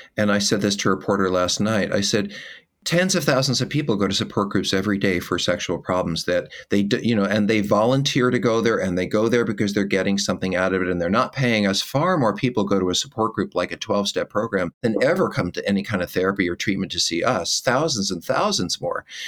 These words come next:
So if people are self-selecting to get help, and believe me, not everyone wants to, wants to go to a twelve-step meeting on Friday night when they could be <laughs> having fun,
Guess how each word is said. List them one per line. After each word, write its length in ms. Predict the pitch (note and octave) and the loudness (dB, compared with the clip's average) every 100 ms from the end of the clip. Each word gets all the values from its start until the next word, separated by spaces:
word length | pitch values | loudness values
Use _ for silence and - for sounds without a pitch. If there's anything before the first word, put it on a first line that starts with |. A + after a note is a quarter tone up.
| - - | -6 0
So 160 | C3+ | 2
if 100 | B2 | 2
people 340 | - E3 E3 C3+ | 0 0 2 2
are 80 | |
self-selecting 880 | A2+ - B2 B2 - G2+ B2 C#3+ G#2 | 2 2 2 2 2 2 2 0 0
to 80 | G2 | 0
get 180 | G2 G2 | 0 0
help, 240 | A#2 G#2+ | 0 0
and 80 | G2+ | 2
believe 220 | C3+ E3+ | 2 2
me, 80 | A#2+ | 2
not 180 | G#2+ A#2+ | 2 2
everyone 280 | B2+ G#2+ G2+ | 2 2 2
wants 240 | G#2 G2+ | 0 0
to, 200 | - F#2+ - | -2 -2 0
wants 220 | A2 G#2 | -2 0
to 60 | |
go 80 | G2+ | -2
to 60 | F2+ | -2
a 20 | |
twelve-step 360 | - B2+ - G2 | 0 0 0 -2
meeting 220 | F#2+ F2+ | 0 0
on 80 | G2+ | 0
Friday 340 | G#2 G2 F#2 | 0 2 2
night 220 | A2 A2+ | 0 0
when 140 | G#2+ G2+ | 0 2
they 80 | |
could 140 | G#2 G2+ | 2 0
be 60 | |
<laughs> 40 | - | 2
having 280 | A2+ A#2 G2+ | 2 2 0
fun, 440 | - C#3+ A#2+ | 2 2 2